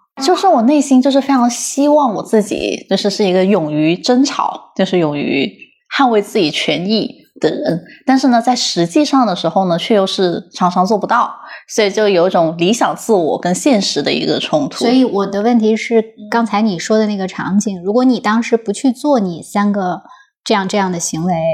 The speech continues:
Speaker 1: 嗯。
Speaker 2: 你设想一下，如果自己不去做，担心具体会发生什么样的事情？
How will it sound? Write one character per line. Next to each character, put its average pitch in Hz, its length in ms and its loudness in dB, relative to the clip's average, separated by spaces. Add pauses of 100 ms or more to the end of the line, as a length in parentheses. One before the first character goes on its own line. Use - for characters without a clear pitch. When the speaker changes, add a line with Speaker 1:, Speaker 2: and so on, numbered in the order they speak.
(120)
Speaker 1:
嗯。 226 420 4 (420)
Speaker 2:
你 190 120 -2
设 - 200 0
想 233 180 -4
一 180 60 -8
下， 180 160 0
如 180 100 -4
果 190 100 0
自 180 120 -6
己 180 80 0
不 180 120 -6
去 - 140 -2
做， 175 360 -2 (500)
担 240 180 2
心 240 160 2
具 277 160 2
体 202 140 -2
会 185 120 -8
发 202 200 -2
生 208 200 -2
什 - 140 -6
么 196 80 -6
样 196 160 0
的 185 80 -2
事 - 200 -2
情？ - 200 -4